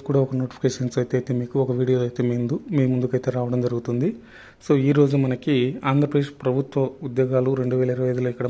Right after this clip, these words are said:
మనకు చూసుకుంటే, ఇప్పుడు రీసెంట్గా మనకి ఒక మంచి నోటిఫికేషన్ అయితే ఇక్కడ మనకి ఒక జిల్లా నుంచి రిలీజ్ అవ్వడం అయితే జరిగింది. ఇది వచ్చేసి మనకి ఆంధ్రప్రదేశ్ సమగ్ర శిక్ష టీచర్ రిక్రూట్‌మెంట్ అనేది ఇక్కడ ఇవ్వడం జరిగింది. చివరి తేదీ వచ్చేసి మనకి ఏప్రిల్ ఇరవై ఎనిమిదో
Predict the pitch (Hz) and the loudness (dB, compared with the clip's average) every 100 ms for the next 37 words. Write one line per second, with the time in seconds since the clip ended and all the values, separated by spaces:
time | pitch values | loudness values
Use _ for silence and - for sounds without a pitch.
0 | 123 120 - 131 - 127 127 - 143 131 | -4 -6 -6 -6 -4 -4 -4 -2 -2 -2
1 | 131 135 131 127 127 131 240 - - - | -2 -2 0 -2 -4 -6 -8 -10 -20 -8
2 | 160 135 135 143 147 139 131 131 - 127 | 0 2 2 0 2 2 2 0 -4 -4
3 | 135 123 120 123 123 120 - 160 127 123 | -4 -4 -4 -2 -2 -4 -4 -4 -4 0
4 | 127 127 123 127 123 127 123 123 123 117 | 0 0 0 -2 -2 -2 -2 -2 -4 -2
5 | 120 120 123 120 151 - - - - - | -4 -2 -2 -2 -2 -4 -10 -20 -20 -20
6 | _ 143 147 147 143 147 135 165 143 131 | _ -2 0 2 2 2 2 2 2 0
7 | 185 160 131 147 147 143 135 147 151 - | -4 -4 0 2 2 2 0 0 -2 -10
8 | - - 131 147 147 147 - - 131 - | -8 0 2 2 2 0 -4 -6 -6 -2
9 | 139 139 - 143 139 151 131 131 131 131 | -2 -2 -2 -4 0 0 0 0 0 0
10 | 127 127 123 123 123 127 127 127 127 127 | -2 -4 -4 -4 -4 -2 -2 -2 -2 0
11 | 139 247 - - - _ - 143 151 147 | 0 -2 -6 -20 -20 _ 0 2 4 2
12 | 147 139 139 - 131 135 131 120 151 123 | 2 2 2 0 0 0 -2 -2 -2 0
13 | 131 131 147 147 - 160 131 135 131 131 | -2 0 0 0 -6 -6 0 2 4 2